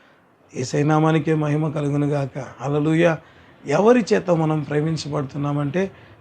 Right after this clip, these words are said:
సాక్షాత్తు జీవము కలిగిన దేవుని చేత. హల్లెలూయా. నిజంగా అనేక మంది, అనేక మంది గొప్పవారి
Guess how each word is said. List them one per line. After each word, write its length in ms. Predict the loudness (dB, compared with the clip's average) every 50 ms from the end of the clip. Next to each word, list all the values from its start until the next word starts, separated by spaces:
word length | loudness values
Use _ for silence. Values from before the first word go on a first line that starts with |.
| -20
సాక్షాత్తు 760 | -18 -16 -8 -4 -2 -2 -2 -2 -4 -6 -6 -6 -6 -6 -6
జీవము 420 | -6 -2 0 0 2 2 2 2
కలిగిన 320 | 2 2 2 2 2 0 0
దేవుని 320 | 0 0 0 0 -2 -4
చేత. 320 | -4 -6 -10 -14 -18 -20 -20 -20 -20 -20 -20 -20 -20 -20 -20 -10 -4
హల్లెలూయా. 600 | 0 2 2 4 4 4 6 6 6 6 4 2 0 -6 -16 -20 -20 -20 -20 -16 -12 -8
నిజంగా 440 | 0 2 4 4 4 4 2 2
అనేక 260 | 2 2 2 0 0 0
మంది, 300 | 0 0 0 0 0 0
అనేక 260 | 0 0 0 0 0
మంది 420 | 0 0 0 0 0 -2 -2 -4 -8 -14 -20 -20 -20 -18 -18 -18 -20 -20 -20 -20 -20 -20 -20 -20 -20 -20 -20 -20 -20 -20 -20 -20 -20 -20 -20 -20 -20 -20 -20 -10 -4 2
గొప్పవారి 760 | 4 4 4 6 6 6 6 6 4 4 2 0 0 -2